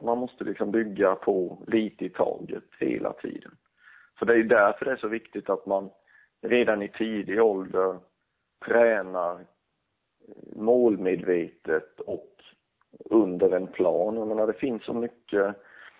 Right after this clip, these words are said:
eh, information att få och mycket kunniga tränare som man kan ta hjälp av.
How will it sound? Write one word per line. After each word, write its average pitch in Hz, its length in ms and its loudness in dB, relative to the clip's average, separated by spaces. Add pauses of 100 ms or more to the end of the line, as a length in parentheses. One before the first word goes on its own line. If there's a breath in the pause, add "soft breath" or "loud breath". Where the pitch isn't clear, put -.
(440 loud breath)
eh, 58 480 -12
information 110 840 0
att 98 80 -2
få 95 420 0
och 104 60 -4
mycket 98 680 -2
kunniga 101 420 2
tränare 92 720 0
som 95 160 -10
man 95 160 -6
kan 95 140 -8
ta 98 140 -2
hjälp 98 400 0
av. 92 240 -2